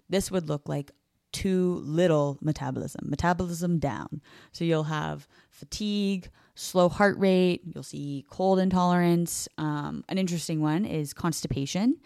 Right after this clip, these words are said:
And this is because, you know, low metabolism, low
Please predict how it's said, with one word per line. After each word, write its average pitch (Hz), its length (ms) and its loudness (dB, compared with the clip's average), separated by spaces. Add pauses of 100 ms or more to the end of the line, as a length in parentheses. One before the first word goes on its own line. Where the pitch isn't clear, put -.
(280)
And 165 140 2
this 156 160 0
is 151 100 -6
because, 147 400 -6
you - 60 -12
know, - 80 -12 (100)
low 156 160 2
metabolism, 151 680 -2
low 156 340 2